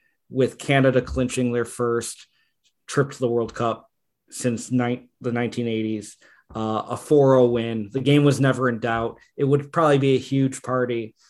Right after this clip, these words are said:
They had thirty thousand people at B M O Field. It's just, like, to see that spectacle, um, because we really didn't get anything like that as far as an exciting clinching for either of the teams. Like,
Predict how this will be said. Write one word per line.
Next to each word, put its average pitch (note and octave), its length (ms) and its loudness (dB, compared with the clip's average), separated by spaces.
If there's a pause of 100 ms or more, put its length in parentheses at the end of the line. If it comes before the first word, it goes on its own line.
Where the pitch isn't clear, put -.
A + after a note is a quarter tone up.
(180)
They C3+ 80 0
had C3+ 140 2
thirty C3+ 220 2
thousand B2+ 340 -2
people A#2+ 260 -6
at A2 80 -12
B A#2 120 -2
M A2+ 80 -6
O A2 120 -4
Field. C3 580 4 (440)
It's C3+ 120 0
just, C3 300 -8
like, B2+ 340 -2 (220)
to E3+ 100 2
see D3+ 340 2
that C3 440 2
spectacle, A#2+ 840 -4 (580)
um, A2+ 320 -2
because C3+ 180 -2
we D3 120 4
really D#3+ 280 6
didn't D3+ 280 4
get C#3+ 160 2
anything C3 760 -2 (160)
like C3 360 2
that A#2+ 320 -2
as B2 140 -8
far B2+ 360 0
as A2 420 -4 (460)
an C#3 100 2
exciting C3 1040 2
clinching C#3 800 0 (720)
for C3 480 2 (240)
either C#3 260 4
of A2+ 60 -2
the - 40 -16
teams. A#2+ 240 -6
Like, A#2+ 220 -6